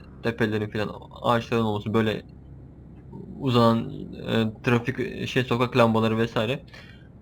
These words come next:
e, güzel oluyor. Sağımızda, e,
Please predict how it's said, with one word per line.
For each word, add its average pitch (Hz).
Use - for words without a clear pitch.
e, 110
güzel 117
oluyor. 131
Sağımızda, 156
e, 117